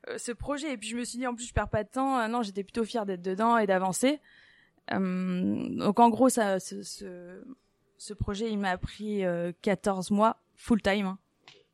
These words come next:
Vraiment full time, hein. J'ai pris, euh, aucun week-end. En gros, j'ai pris quatre jours off. Mon anniversaire, une jour à la plage, Noël, le premier de l'an.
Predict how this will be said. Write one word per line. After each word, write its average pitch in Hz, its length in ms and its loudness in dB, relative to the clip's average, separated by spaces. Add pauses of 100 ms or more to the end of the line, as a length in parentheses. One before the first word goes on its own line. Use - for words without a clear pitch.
Vraiment 214 220 6
full 226 160 0
time, 175 260 -2
hein. 180 60 -6
J'ai 175 160 -8
pris, 190 340 -4
euh, 180 160 -4 (260)
aucun 208 280 -2
week-end. 214 500 0
En 202 140 0
gros, 208 160 2
j'ai 196 160 2
pris - 160 -8
quatre 202 160 -4
jours 196 180 -4
off. - 240 -2 (540)
Mon 196 160 -2
anniversaire, 202 720 2
une 202 80 0
jour 202 100 -2
à 196 60 4
la 190 80 2
plage, 208 360 0 (220)
Noël, 202 220 2
le 208 80 0
premier 208 260 -4
de 170 60 -6
l'an. 175 120 -6